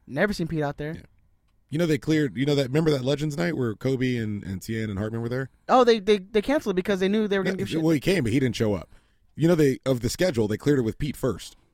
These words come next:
Speaker 2: They cleared the scheduling
Speaker 1: Oh, they,
Speaker 2: with Pete
Speaker 1: he
Speaker 2: Vagenas first, who then failed to show up.
Speaker 1: 'Cause he knew wh-, if he gone to that game, he would've got shit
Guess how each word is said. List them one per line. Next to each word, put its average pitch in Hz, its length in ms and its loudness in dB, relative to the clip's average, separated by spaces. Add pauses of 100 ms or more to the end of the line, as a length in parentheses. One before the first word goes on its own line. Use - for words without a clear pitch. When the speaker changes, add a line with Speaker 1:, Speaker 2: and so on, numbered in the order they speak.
(640)
Speaker 2:
They 127 80 -4
cleared 190 200 2
the 123 60 -4
scheduling 151 320 0
Speaker 1:
Oh, - 20 4
they, 123 80 4
Speaker 2:
with 190 140 -2
Pete 170 140 2
Speaker 1:
he 143 60 2
Speaker 2:
Vagenas 139 220 -2
first, - 480 -4 (440)
who 156 120 4
then 139 140 4
failed 143 240 0
to 110 60 -6
show 120 200 0
up. 92 140 -10 (460)
Speaker 1:
'Cause 208 120 -2
he 226 100 2
knew 185 480 2 (100)
wh-, 185 80 -6
if 185 140 0
he 196 120 0
gone 190 200 2
to 175 60 2
that 170 80 0
game, 170 220 -2
he 180 80 2
would've 160 120 -2
got 156 180 -6
shit 135 260 -12